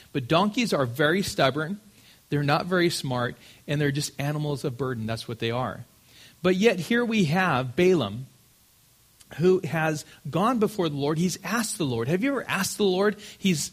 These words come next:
he's spoken to you very clearly through his word, and then you still do whatever you wanna do?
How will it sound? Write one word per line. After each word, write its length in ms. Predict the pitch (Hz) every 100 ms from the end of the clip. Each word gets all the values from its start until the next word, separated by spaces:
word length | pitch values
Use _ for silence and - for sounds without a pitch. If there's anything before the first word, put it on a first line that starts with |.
| -
he's 240 | - 196 180
spoken 400 | - 196 202 208
to 160 | -
you 80 | 185
very 340 | 139 160 185 185
clearly 600 | - 180 180 202 220 220 - - _
through 180 | 190 180
his 260 | 151 165
word, 500 | 151 165 170 208 226 214 - - - -
and 160 | 180
then 140 | 185 196
you 120 | 190
still 400 | - - 185 202
do 180 | 180 190
whatever 260 | 175 165
you 100 | 170
wanna 180 | 165 160
do? 300 | 156 160 220